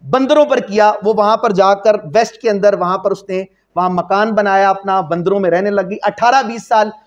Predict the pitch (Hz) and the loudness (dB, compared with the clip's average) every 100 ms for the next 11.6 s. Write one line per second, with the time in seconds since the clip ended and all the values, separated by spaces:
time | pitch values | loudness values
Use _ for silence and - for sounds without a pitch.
0 | _ 202 - 190 190 202 226 220 220 220 | _ -10 -6 -4 -2 0 0 0 -4 -6
1 | _ - 185 208 180 190 202 214 180 175 | _ -8 -4 -4 -2 -2 -2 -2 0 2
2 | 190 190 214 233 214 190 226 320 320 285 | 0 -2 -4 -6 -6 -4 -2 0 -2 -2
3 | 208 202 208 214 208 208 - _ - 277 | -4 -2 -2 0 0 -2 -10 _ -10 -8
4 | - 302 - 302 302 359 349 262 - 277 | -6 -6 -2 -2 0 -2 0 0 0 -6
5 | - 247 247 - 254 240 220 262 233 226 | -4 -4 -4 -8 -10 -8 -6 -4 0 2
6 | 247 508 - - 220 185 226 240 220 180 | 2 -2 -10 -6 -4 0 -2 0 -2 0
7 | 320 - _ _ _ _ _ - 226 - | -4 -6 _ _ _ _ _ -2 -2 0
8 | 285 254 277 262 277 214 226 262 - 269 | -2 -2 -6 -6 -4 -2 0 -2 -4 -4
9 | 254 233 254 240 208 247 240 220 220 - | -4 -4 -2 -2 0 -2 -2 -4 -4 -2
10 | 175 233 247 254 254 220 151 170 254 - | -2 0 0 0 0 -4 -4 0 0 0
11 | 240 233 233 208 190 | -2 -4 -2 -2 0